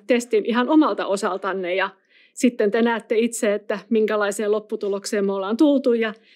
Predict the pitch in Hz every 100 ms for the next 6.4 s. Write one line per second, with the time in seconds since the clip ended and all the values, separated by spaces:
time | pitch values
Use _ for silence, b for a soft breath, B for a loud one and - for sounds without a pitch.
0 | b 247 240 220 208 214 226 220 220 220
1 | 208 190 190 202 185 196 - 208 196 196
2 | - 214 202 196 202 185 190 185 190 208
3 | 208 208 202 190 202 B B B 226 220
4 | 320 320 254 226 285 269 240 226 - -
5 | 240 226 240 214 220 208 208 b b -
6 | 294 247 214